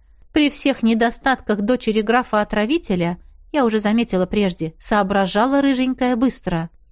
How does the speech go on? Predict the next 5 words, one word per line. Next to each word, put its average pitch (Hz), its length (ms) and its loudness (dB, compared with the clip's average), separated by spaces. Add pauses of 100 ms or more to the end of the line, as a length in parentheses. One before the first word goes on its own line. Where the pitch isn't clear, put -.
(720)
"Я 370 160 4
передумала", 285 680 2 (640)
решительно 214 520 -2
заявила 202 580 0
она. 190 320 -4